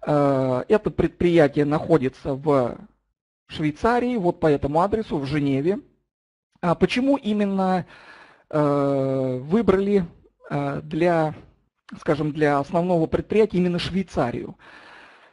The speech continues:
Э, ну, если быть, э, очень кратким, то у Швейцарии это круто, что тут говорить,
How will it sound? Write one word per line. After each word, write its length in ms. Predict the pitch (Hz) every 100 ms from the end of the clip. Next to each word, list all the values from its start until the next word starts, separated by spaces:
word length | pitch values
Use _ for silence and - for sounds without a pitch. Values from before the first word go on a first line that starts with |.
| _ _ _ _ _ _ -
Э, 300 | 151 143 151
ну, 180 | 214 277
если 440 | 254 254 285 226
быть, 420 | 208 240 220 - 180
э, 220 | 175 175
очень 540 | 175 208 - 185 170 - - 190 165
кратким, 600 | - 262 262 - 240 226
то 460 | 226 214 208 190 160 - _ _
у 100 | 277
Швейцарии 500 | 226 214 208 233 196
это 160 | 160 175
круто, 480 | - 180 175 131 139
что 240 | - 160
тут 180 | 147 131
говорить, 460 | 143 135 139 -